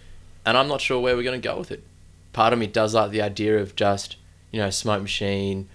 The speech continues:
nice big curtain, we come out with the meal, and you sort of don't know, and then we talk about it. I like that idea, but at the same time, I can't help but, um, toy with the idea of having, like, a massive,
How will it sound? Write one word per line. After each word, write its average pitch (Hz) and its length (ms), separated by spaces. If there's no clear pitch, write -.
nice 101 160
big 101 240
curtain, 101 340
we 98 100
come 101 240
out 98 120
with - 140
the 98 60
meal, 92 440
and 104 100
you 98 60
sort 110 120
of 98 100
don't 98 220
know, 98 320
and 95 100
then 92 200
we 107 100
talk 101 340
about 113 300
it. 214 120
I 101 80
like 107 180
that 110 140
idea, 107 320
but 123 120
at 113 60
the 104 60
same 113 280
time, 131 340
I 113 80
can't 110 260
help 101 240
but, 98 200
um, 90 360
toy - 160
with 104 120
the 101 100
idea 92 380
of 90 100
having, 95 200
like, 95 140
a 101 60
massive, 95 680